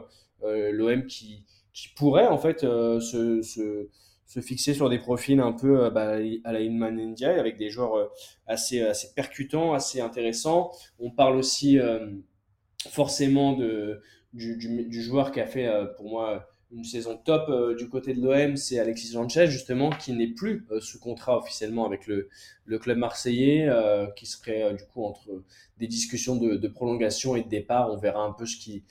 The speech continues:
ce qui se présage dans les prochains jours, mais, euh, euh, mais voilà, Baba, euh, je te, je te laisse la parole sur l'O M. Euh, qu'est-ce que, qu'est-ce que tu penses déjà de l'arrivée de Marcelino ? Et après, je ferai un, une passe à, ou tu feras une passe toi-même d'ailleurs à Khalil sur, euh,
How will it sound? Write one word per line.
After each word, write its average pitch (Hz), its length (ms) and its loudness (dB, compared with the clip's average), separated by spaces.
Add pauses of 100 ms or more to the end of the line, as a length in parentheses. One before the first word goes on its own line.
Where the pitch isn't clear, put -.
(260)
ce - 120 -10
qui 110 160 -10
se 104 300 -2
présage 117 400 -2
dans 107 100 -2
les 107 80 -2
prochains 123 320 -4
jours, 160 200 6
mais, 131 200 6
euh, 110 140 6 (480)
euh, 101 240 0 (480)
mais 127 140 4
voilà, 135 260 6
Baba, 131 420 6
euh, 120 160 4
je - 140 -6
te, 117 280 0 (240)
je - 160 -10
te 127 80 0
laisse 135 240 2
la 131 100 4
parole 131 440 4
sur 139 260 0
l'O 131 100 6
M. 180 260 4 (280)
Euh, 113 840 2 (100)
qu'est-ce 143 200 0
que, 139 140 4
qu'est-ce 135 240 0
que 139 80 -2
tu 135 200 -6
penses 143 300 2
déjà 123 300 2
de 120 40 -2
l'arrivée 113 300 0
de 113 60 -2
Marcelino ? 120 840 -2 (220)
Et 110 80 -4
après, 139 240 -4
je - 100 -6
ferai - 140 -12
un, 98 340 -6 (220)
une 107 100 -20
passe 123 260 -4
à, 101 360 -2
ou 107 120 -14
tu - 180 -14
feras 113 200 -8
une 113 100 -8
passe 110 220 -2
toi-même 113 280 -4
d'ailleurs 101 260 -2
à 101 80 -4
Khalil 117 320 -4
sur, 98 260 -4
euh, 95 100 0